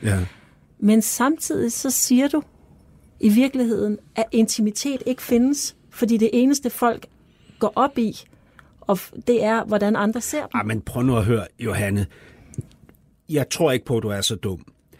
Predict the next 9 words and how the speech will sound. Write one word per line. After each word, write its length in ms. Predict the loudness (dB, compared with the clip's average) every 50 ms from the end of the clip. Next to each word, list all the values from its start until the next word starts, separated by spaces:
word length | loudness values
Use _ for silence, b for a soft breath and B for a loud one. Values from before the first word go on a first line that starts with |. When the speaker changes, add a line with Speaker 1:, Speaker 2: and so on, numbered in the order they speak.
| b b b
Speaker 1:
Fordi 260 | -6 -4 -4 -2 -4
du 220 | -4 -2 -2 -2 -2 0
ved 220 | 2 2 2 2 2
jo 160 | -2 -6 -6 -4
godt, 220 | -6 -6 -6 -6 -8 _ _ _ _ _ _ -2
det 120 | -2 0 2
her 200 | 2 2 0 -2 -6 _ -4
er 120 | -2 -2 -2
radio. 720 | -4 -4 -4 -2 -2 -2 -4 -6 -6 -4 -4 -4 -4 -4